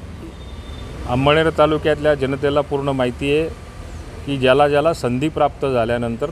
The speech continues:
तालुक्याकरता त्याने काय केलेलं आहे. आणि आत्ता मलासुद्धा संधी दोन हजार एकोणीस नंतर प्राप्त झाल्यानंतर मीसुद्धा तालुक्याकरता काय केलेलं आहे, याचा विचार खऱ्या अर्थाने जनता करणार आहे. त्यामुळे काही फार फरक पडत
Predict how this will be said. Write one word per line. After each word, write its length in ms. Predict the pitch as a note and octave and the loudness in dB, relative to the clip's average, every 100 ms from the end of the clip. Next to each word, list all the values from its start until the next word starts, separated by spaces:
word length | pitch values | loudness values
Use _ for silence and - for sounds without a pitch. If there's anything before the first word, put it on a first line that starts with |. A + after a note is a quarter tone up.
| - | -2
तालुक्याकरता 680 | B2 B2 B2+ A#2+ B2 A#2+ C#3 | -2 -2 -2 -2 -2 -4 -4
त्याने 220 | C3 C3 | -4 -4
काय 240 | B2+ A#2+ | 0 0
केलेलं 360 | A2 A2+ A#2 A#2 | 0 -2 -2 0
आहे. 420 | A2+ A#2 - - - - - - | 0 -2 -8 -14 -14 -14 -12 -4
आणि 160 | B2 C#3+ | 2 4
आत्ता 460 | C3 - D3+ A2+ F2 - - | 4 2 2 2 0 -14 -12
मलासुद्धा 540 | A2 B2+ E3 D#3+ D3 E3 | -2 2 2 2 -4 -4
संधी 360 | C#3+ B2+ C#3 C#3+ A#2+ - - - C3 | -4 -6 -6 -6 -10 -16 -18 -14 -4
दोन 160 | C#3+ | -2
हजार 200 | C3+ C3+ | 2 2
एकोणीस 380 | C3 - C3 B2 | 0 -2 -4 -4
नंतर 260 | C3+ B2 B2+ | -4 -4 -4
प्राप्त 400 | B2 B2+ A2+ B2+ | -2 -2 -2 -2
झाल्यानंतर 480 | A#2 G#2+ A2 A2+ B2 | -2 0 0 -2 -2
मीसुद्धा 480 | B2 D3+ - C#3+ D#3 | -4 -4 -6 -4 -2
तालुक्याकरता 580 | C#3 C3 B2+ A#2+ A#2+ B2 | 0 0 -2 -2 -2 -4
काय 220 | A2+ A#2 | -2 -2
केलेलं 340 | G#2+ G#2+ G#2+ G2+ | 0 -2 -2 -4
आहे, 80 | E2 - - - - | -6 -10 -16 -14 -2
याचा 200 | B2 D3+ | 0 2
विचार 360 | D3+ C3+ D#3 D#3 - | 0 0 0 0 0
खऱ्या 220 | A#2 C3 | 0 0
अर्थाने 260 | B2 D#3+ | 0 -4
जनता 340 | D#3+ F#3+ G3 F#3 | -4 -4 -2 0
करणार 360 | D#3 B2+ A#2+ | 0 0 -2
आहे. 100 | G#2 G2+ - - - - | -2 -8 -14 -16 -16 -6
त्यामुळे 240 | B2+ D3+ | 0 4
काही 160 | D#3+ D#3+ - | 4 2 -2
फार 240 | - C#3+ E3 - | 4 4 4 0
फरक 140 | D3 - | 0 0
पडत 160 | D3+ | 0